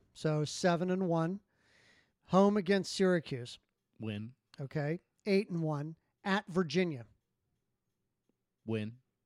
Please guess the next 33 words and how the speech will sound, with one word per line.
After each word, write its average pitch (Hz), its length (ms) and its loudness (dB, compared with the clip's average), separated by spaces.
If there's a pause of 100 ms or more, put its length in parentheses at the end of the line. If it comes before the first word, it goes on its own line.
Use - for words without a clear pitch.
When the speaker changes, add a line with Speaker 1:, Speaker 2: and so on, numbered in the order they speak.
(220)
Speaker 1:
Nine 180 360 0
and 160 160 0
one. 156 340 -4 (360)
Home 190 260 4
against 190 400 -2
Duke. 170 360 0 (1800)
Speaker 2:
Oof. 98 320 -16 (140)
A 107 140 -10
C 107 180 -16
C. 110 500 -12
Uh, 110 280 -8
I, 139 160 -10
I'll 151 120 -6
say - 160 -6
win. 123 260 -4 (280)
Speaker 1:
Ten, 170 300 -6
ten 170 200 -2
and 185 140 0
one. 180 260 2
Speaker 2:
Yeah. 160 140 -4 (480)
Speaker 1:
Then 190 580 4
last 190 480 2
game 185 520 2 (580)
at 190 240 2
Miami. 170 520 -2
Speaker 2:
Loss. 98 240 -10 (320)
Speaker 1:
Loss. - 320 -14 (540)
So 214 160 2
you're 220 180 2
going 240 240 4
ten 202 200 2
and 175 100 -2
two. 147 200 -8